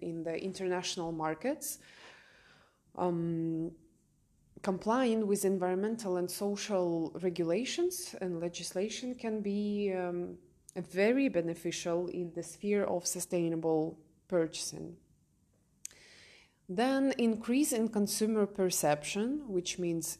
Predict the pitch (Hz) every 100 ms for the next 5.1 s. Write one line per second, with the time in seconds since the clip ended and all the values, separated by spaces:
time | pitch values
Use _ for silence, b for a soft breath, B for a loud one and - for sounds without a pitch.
0 | - 185 180 - 240 226 185 185 175 160
1 | 135 135 - 196 277 277 165 151 151 170
2 | 202 - 226 226 220 214 196 185 180 180
3 | 185 175 165 160 160 151 - - - -
4 | 160 - 165 156 156 151 147 147 180 269